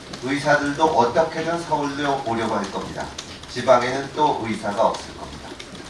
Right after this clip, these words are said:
지방의료기관에 대대적으로 투자해야 합니다. 일정 시점까지는 지방의료 수가를 차등해서 인상하는 것도 고려해야 합니다.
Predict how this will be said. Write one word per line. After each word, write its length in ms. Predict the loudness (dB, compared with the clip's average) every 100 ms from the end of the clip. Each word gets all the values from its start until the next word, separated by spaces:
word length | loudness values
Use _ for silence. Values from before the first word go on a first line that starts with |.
| -16 -16 -16 -16 -16 -10
지방의료기관에 920 | 4 8 8 6 2 4 6 6 4
대대적으로 680 | 4 2 4 4 2 0 0
투자해야 480 | -2 0 2 4 2
합니다. 300 | 0 -4 -6 -8 -12 -16 -12 -4
일정 440 | -2 0 4 4
시점까지는 880 | 2 -2 0 2 2 0 0 -2 -2 -6 -14 -10
지방의료 600 | -6 6 6 6 2 2
수가를 500 | 0 2 2 4 0
차등해서 600 | 0 0 0 0 0 0 0
인상하는 480 | 0 2 2 2
것도 260 | -2 -4 -4
고려해야 560 | -2 -2 0 0 2 2
합니다. 300 | 0 -6